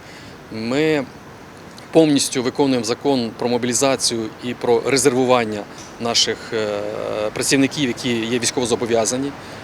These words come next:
Ми їх бронюємо в тому обсязі, який до-, дозволяє закон. Е, крім того, е, дякуючи підтримки міського голови, ми змогли от в цьому місяці на дванадцять відсотків підвищити заробітну плату для своїх працівників.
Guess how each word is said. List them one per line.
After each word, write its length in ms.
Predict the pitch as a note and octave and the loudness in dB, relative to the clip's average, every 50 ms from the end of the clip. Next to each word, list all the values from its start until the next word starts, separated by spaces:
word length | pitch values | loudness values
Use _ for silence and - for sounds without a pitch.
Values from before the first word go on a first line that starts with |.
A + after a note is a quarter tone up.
| - - - A#2 | -14 -10 -4 -2
Ми 120 | A#2+ B2 | 0 0
їх 160 | A#2+ A2+ A#2 | 0 0 0
бронюємо 460 | A#2+ B2+ C3 C3+ C#3+ C#3 C3 B2 B2 A#2 | 2 2 4 6 6 6 6 6 4 2
в 40 | |
тому 240 | - - C#3 C3 C3 | 2 2 4 4 4
обсязі, 240 | C3 - C3 A#2 A#2+ | 4 2 0 0 0
який 160 | A#2 - A#2+ | -2 -4 -4
до-, 180 | G#2+ A#2 A2 A#2 A2+ | -2 -2 -4 -4 -4
дозволяє 360 | A#2+ A#2+ A#2 A#2+ A#2+ A#2+ A#2 A2+ | -4 -2 0 4 4 6 6 4
закон. 380 | A2 A2+ - - B2 A2+ G#2+ G#2 - - - - - - - - - G#2+ | 4 0 0 0 0 0 0 -2 -8 -12 -14 -14 -14 -14 -14 -12 -8 -4
Е, 200 | A2+ A2 G#2+ G#2+ - | -2 -2 -2 -2 0
крім 180 | - C#3 D3 C#3 | 2 2 2 2
того, 720 | - D#3 D#3+ E3 C#3+ C3+ C3+ B2+ B2 A#2+ A#2 A2+ A2+ A2+ | 4 4 4 4 6 4 4 4 4 4 4 2 0 0
е, 140 | A2 G#2+ G#2+ A2 A2 A2+ A2 - G#2+ G#2 - - - - - - - A2+ A2+ - A2+ | 0 0 -2 -2 -4 -6 -6 -8 -10 -10 -10 -10 -8 -8 -8 -8 -10 -10 -8 0 4
дякуючи 400 | C#3 C#3 - - C3+ - - C#3 | 4 4 4 2 0 0 0 0
підтримки 680 | - D#3+ B2+ - D#3 D3+ D3 C#3 B2+ A2 - A#2+ G#2+ G#2 G#2 G#2 G#2 A2+ | -2 -6 -4 0 4 4 4 4 4 0 -2 -6 -4 -4 -6 -6 -4 -2
міського 340 | B2+ - - - C#3+ B2+ | -2 -2 0 0 0 2
голови, 360 | B2+ C3+ C3+ C#3 D3 D#3+ D#3+ C#3 | 2 2 2 2 2 2 2 2
ми 180 | A#2+ B2+ B2 | 2 0 -2
змогли 520 | A2 A#2+ B2 A#2+ A#2 B2+ C#3 C#3+ C#3 B2+ - - - - - - | 0 0 0 0 2 2 2 2 2 2 -2 -6 -16 -16 -14 -14
от 80 | A2+ | -8
в 20 | - | -2
цьому 220 | - C#3 C3 B2+ | 0 0 2 2
місяці 500 | A#2+ C#3+ C#3 - B2+ A2 - - A#2 A2 | 2 2 2 2 0 -2 -2 -2 -2 -2
на 120 | G#2+ A#2+ A2+ | -2 -2 -2
дванадцять 280 | A2+ C3 C3+ B2 - | 0 0 -2 0 -2
відсотків 340 | A#2+ - D3 C3 - C3 A#2 | -2 0 0 -2 -2 -4 -4
підвищити 400 | - C#3 A#2 B2 C#3 B2 - B2+ | -4 -4 0 2 2 2 2 2
заробітну 360 | G#2+ B2 A#2 A2+ G#2+ - A2 | 2 2 0 0 -2 -6 -8
плату 440 | G2 A#2+ A2+ A2 A2+ A2 - C#3+ C#3+ C#3+ - - - - | -4 0 0 0 0 0 -2 -6 -6 -6 -12 -18 -10 0
для 120 | B2+ C#3+ | 0 0
своїх 240 | - - C#3 C#3+ C#3 | 2 2 0 0 0
працівників. 560 | - C3+ C3 - C#3 C3+ C3+ C3 - D3 C#3 | -2 -6 -4 -2 0 0 0 -2 -2 -6 -6